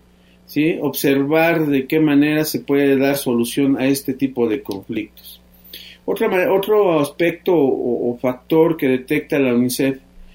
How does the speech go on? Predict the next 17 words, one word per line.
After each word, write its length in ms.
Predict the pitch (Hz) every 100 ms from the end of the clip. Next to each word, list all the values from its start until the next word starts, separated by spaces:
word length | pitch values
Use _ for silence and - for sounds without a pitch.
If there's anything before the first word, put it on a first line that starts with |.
| _ -
es 300 | 147 160 160
la 100 | 143
dificultad 840 | 143 156 131 151 143 175 170 170
para 560 | - 143 131 127 127 - -
conciliar 880 | 135 135 - 147 139 156 156 160 -
la 240 | 139 131
vida 280 | 131 156 156
laboral 520 | 143 127 131 135 147
y 60 | 143
familiar. 540 | 143 135 143 143 160 160 - _ _ _ _ _ _ _ _ _ -
Si 120 | 151
se 160 | 147
fijan, 480 | 151 196 196 208 202
eh, 380 | 175 147 135 139
antes 460 | 156 170 170 180 156
de, 440 | 175 170 143 127
mm, 340 | 123 120 120